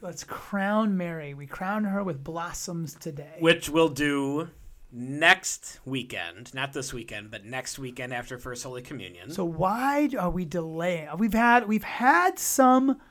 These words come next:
Speaker 1: some people say, "Whoa, why are we holding off on crowning Mary? This is her month. Let's get her crowned." But we say
Speaker 2: We say we're gonna wait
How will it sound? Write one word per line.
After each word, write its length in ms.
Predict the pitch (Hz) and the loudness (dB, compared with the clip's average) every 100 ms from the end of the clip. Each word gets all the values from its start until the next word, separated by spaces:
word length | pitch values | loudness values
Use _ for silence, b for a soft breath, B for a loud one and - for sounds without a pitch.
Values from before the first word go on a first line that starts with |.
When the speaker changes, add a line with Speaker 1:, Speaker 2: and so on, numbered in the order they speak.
| b - | b -14
Speaker 1:
some 540 | - - 240 247 269 - | -4 4 6 6 2 -2
people 420 | - 254 277 233 | -2 0 2 2
say, 520 | - 208 196 190 180 _ _ | 2 0 0 -4 -8 _ _
"Whoa, 680 | 165 185 233 233 180 151 139 - b b | -16 -6 -2 0 0 -2 -8 -16 b b
why 460 | 160 160 175 185 226 | -10 -2 2 4 4
are 120 | 240 | 2
we 180 | 214 202 | 2 2
holding 720 | 165 - 185 185 190 190 202 | 0 0 4 6 6 6 2
off 520 | 202 175 156 151 160 - | 0 0 0 0 -2 -4
on 200 | 180 190 | -2 -2
crowning 640 | 185 - 160 151 160 185 196 | -2 -6 -6 -4 -4 -2 0
Mary? 460 | 233 311 302 170 135 | 0 2 0 -2 -4
This 180 | 170 269 | -6 -4
is 120 | 214 | -2
her 120 | 240 | 2
month. 340 | 240 269 311 | 4 4 4
Let's 140 | 208 - | 0 -4
get 140 | 233 | 2
her 60 | 233 | 2
crowned." 640 | - 226 254 311 214 151 | 2 2 4 6 4 2
But 180 | 185 185 | -2 2
we 200 | 208 269 | 6 6
say 640 | - 180 170 208 311 262 B B B B | 6 0 6 8 8 4 B B B B
Speaker 2:
We 180 | 135 151 | 0 2
say 240 | - 190 | 4 6
we're 140 | 190 190 | 6 6
gonna 240 | 208 240 | 4 2
wait 600 | 226 196 190 247 - - | 6 6 6 4 -8 -14